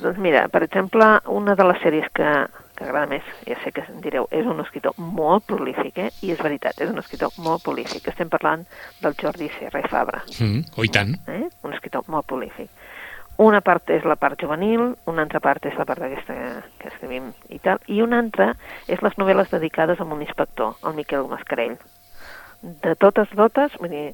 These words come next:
Speaker 1: deixant a part la juvenil, la
Speaker 2: Mhm.
Speaker 1: que agrada més a tots els lectors és aquesta, els casos de l'inspector Miquel Mascarell. El primer va començar en Quatre dies de gener,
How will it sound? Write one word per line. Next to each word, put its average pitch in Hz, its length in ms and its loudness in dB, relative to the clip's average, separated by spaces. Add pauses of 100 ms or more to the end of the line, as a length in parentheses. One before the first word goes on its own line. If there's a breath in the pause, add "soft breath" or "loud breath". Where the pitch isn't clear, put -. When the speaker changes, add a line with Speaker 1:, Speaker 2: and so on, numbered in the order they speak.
Speaker 1:
deixant - 260 -4
a 156 40 -4
part 147 140 0
la 143 80 -2
juvenil, 165 380 -4 (140)
la 113 160 6
Speaker 2:
Mhm. 120 100 2
Speaker 1:
que 139 60 2
agrada 143 360 0
més 135 260 -6
a 151 100 -8 (100)
tots - 180 -2
els 151 120 -4
lectors 214 420 2
és 165 120 -2
aquesta, - 480 -6 (520 soft breath)
els 143 80 -8 (160)
casos - 320 -2
de 180 80 0
l'inspector 156 600 -4 (160)
Miquel 143 300 -4
Mascarell. 127 460 -6 (800 loud breath)
El 139 240 6
primer 165 220 -2
va 175 100 4
començar 160 360 -4
en 147 80 -10
Quatre 151 280 -2
dies 143 200 -4
de 147 120 -4
gener, 208 640 -2